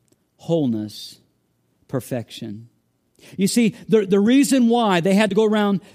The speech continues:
the, the seven days and the seven time and on the seventh time and the seventh day with the seven trumpets and all the reference to seven is because God was setting up the perfect time, the perfect situation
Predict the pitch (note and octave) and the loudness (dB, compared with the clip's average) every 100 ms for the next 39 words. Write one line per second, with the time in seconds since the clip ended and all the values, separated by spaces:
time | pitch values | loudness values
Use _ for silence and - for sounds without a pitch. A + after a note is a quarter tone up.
0 | - G3+ G3 F#3+ - A#3+ A#3 B3+ A3+ A3+ | -4 -4 -2 -4 0 2 2 2 2 2
1 | A3 G#3+ - F#3+ F3+ - A#3+ A#3 A#3 G#3+ | 2 0 0 0 0 0 0 2 0 0
2 | A3 G3 F#3+ F3+ E3+ A#3+ A#3+ A#3 G#3+ G#3+ | 0 0 0 0 0 0 0 0 0 0
3 | F#3+ - E3 F#3 - A#3+ B3 G#3 A3 G3+ | -2 -2 0 0 2 2 2 2 2 0
4 | F3 - A#3+ A#3+ - A3 G#3+ A3 - - | -4 -2 0 0 0 0 0 -4 -6 -12
5 | E3 F#3+ G#3+ B3 A3 A3 A3+ A3+ - G3+ | -2 0 2 2 2 2 0 -4 -4 -6
6 | - A3 G3 F3 E3 - G3 E3 A3+ A3 | -2 0 0 -2 -4 -4 -2 0 2 0
7 | G3 A#3 A#3+ B3+ B3+ - A#3+ A3+ G#3 G3+ | 2 2 2 2 0 0 2 2 2 0
8 | G3 - - C#4 C#4 C4+ - G#3+ D#3 A2+ | -2 -2 4 4 4 -2 0 0 0 -2
9 | G#2 - - - A2 G3 C#4+ A3 C4 - | -10 -18 -16 -2 0 4 4 4 -2 0
10 | A3+ G3+ F#3 D#3+ A#2+ B2 G2+ | 0 0 0 0 -2 -10 -10